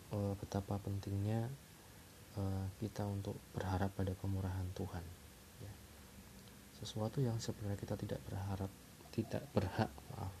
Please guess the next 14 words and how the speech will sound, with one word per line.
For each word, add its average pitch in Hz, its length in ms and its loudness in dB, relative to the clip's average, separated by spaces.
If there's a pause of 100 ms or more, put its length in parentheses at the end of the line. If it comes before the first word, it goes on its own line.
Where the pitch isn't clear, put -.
(460)
sesuatu 104 400 0
yang 117 160 4
sebenarnya 110 320 0
kita 104 40 0 (120)
tidak 101 160 0
berhak 101 320 2
menerimanya, 101 480 4
tetapi 104 400 0
itu - 160 0
diberikan 95 800 2
Tuhan 95 320 0 (800)
kepada 95 400 2
orang 98 240 4
yang 95 160 2